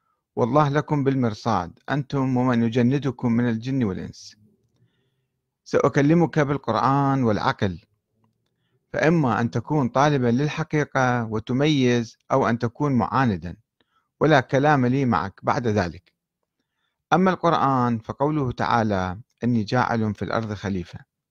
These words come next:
وهذا الجعل مستمر إلى يوم القيامة وليس في زمن محدد، وكما يقال:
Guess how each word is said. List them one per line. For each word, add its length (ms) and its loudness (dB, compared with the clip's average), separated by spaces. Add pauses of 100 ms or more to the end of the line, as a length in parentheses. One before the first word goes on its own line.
(600)
وهذا 300 0
الجعل 600 0
مستمر 540 -4
إلى 320 -2
يوم 200 0
القيامة 640 0 (580)
وليس 380 0
في 180 -2
زمن 420 0
محدد، 480 -4 (600)
وكما 360 0
يقال: 540 0